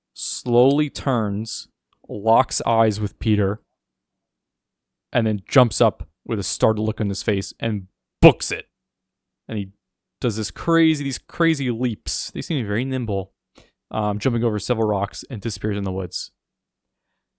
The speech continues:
And Peter's standing there with his knees shaking, his heart pounding, and he goes, "Oh my God, the little guy left his fishing pole." So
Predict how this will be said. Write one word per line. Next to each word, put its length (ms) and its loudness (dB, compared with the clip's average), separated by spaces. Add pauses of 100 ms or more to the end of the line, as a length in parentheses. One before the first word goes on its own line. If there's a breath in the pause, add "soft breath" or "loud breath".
(340)
And 120 -6
Peter's 320 -2
standing 340 -2
there 120 -2
with 140 -8
his 220 -12
knees 220 -6
shaking, 500 -6
his 120 -10
heart 200 -8
pounding, 340 -4
and 100 -6
he 100 -6
goes, 320 -10 (440)
"Oh 100 -4
my 160 -2
God, 280 -4
the 60 -2
little 160 -2
guy 180 -2
left 300 -4
his 160 -8
fishing 360 -6
pole." 380 -8 (1500)
So 400 6